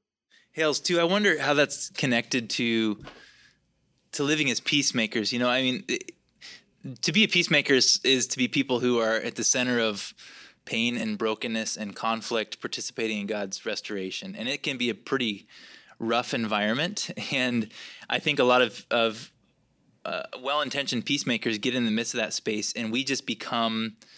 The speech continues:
mirrors of the pain we see in the world. Because we aren't, like you said, we're not dealing with our own stuff. So we begin to just propel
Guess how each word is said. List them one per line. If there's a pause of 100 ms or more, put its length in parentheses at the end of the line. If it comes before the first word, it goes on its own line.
(640)
mirrors
of
the
pain
we
see
in
the
world.
Because
we
aren't,
like
you
said,
we're
not
dealing
with
our
own
stuff.
So
we
begin
to
just
propel